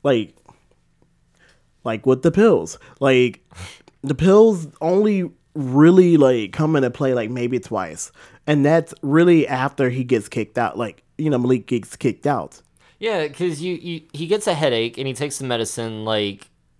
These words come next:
Speaker 2: damn near halfway through the film. And then towards the end of the film, after he gets kicked out and everything, he gets another headache.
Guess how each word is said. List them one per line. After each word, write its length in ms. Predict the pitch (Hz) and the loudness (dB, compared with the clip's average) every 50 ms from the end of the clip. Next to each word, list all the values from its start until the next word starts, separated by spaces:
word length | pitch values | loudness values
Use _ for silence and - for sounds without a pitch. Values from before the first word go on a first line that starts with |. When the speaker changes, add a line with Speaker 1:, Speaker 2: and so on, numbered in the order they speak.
| _ _ _ _ _ _ _ 123 | _ _ _ _ _ _ _ -10
Speaker 2:
damn 240 | - 127 135 185 240 | -6 -6 -4 -4 -2
near 140 | 240 156 | -4 -4
halfway 480 | - - 120 113 120 127 - 127 117 110 | -4 -2 0 0 0 0 -2 -4 -4 -4
through 180 | - 120 117 107 | -4 -6 -8 -8
the 60 | 98 | -8
film. 440 | - - 110 110 98 90 92 - - _ _ _ _ _ _ _ _ | -8 -6 -4 -4 -4 -6 -8 -14 -20 _ _ _ _ _ _ _ _
And 140 | - 139 143 | -6 -4 -2
then 440 | 151 151 147 147 143 143 139 135 135 | -2 -2 0 0 -2 -2 -4 -6 -8
towards 340 | 117 139 175 185 185 147 - | -8 -6 -4 -4 -4 -4 -4
the 160 | 151 147 143 | -6 -4 -4
end 80 | 151 160 | -4 -4
of 60 | 151 | -4
the 60 | 139 | -6
film, 280 | - 135 127 123 123 120 | -4 -4 -4 -4 -4 -4
after 220 | 127 123 - 135 | -6 -6 -6 -8
he 200 | 123 107 123 127 | -10 -10 -10 -12
gets 440 | 117 123 127 123 120 - - - - - | -6 -4 -4 -4 -4 -6 -10 -12 -14 -14
kicked 360 | _ - - 135 117 - 131 | _ -8 -8 -8 -6 -4 -2
out 220 | 123 123 127 - | -2 -2 -2 -4
and 100 | 117 110 | -6 -8
everything, 600 | 107 98 104 101 - - 110 107 104 104 104 101 - _ _ _ _ _ 123 | -8 -8 -8 -12 -8 -8 -8 -8 -8 -10 -12 -16 -18 _ _ _ _ _ -6
he 40 | |
gets 200 | 120 143 143 147 - | -4 -4 -4 -2 -4
another 300 | 131 127 131 131 123 113 | -4 -2 -2 -2 -2 -4
headache. 640 | 107 - 120 123 110 104 92 92 98 - - _ | -4 -2 -2 0 0 -2 -4 -6 -10 -14 -18 _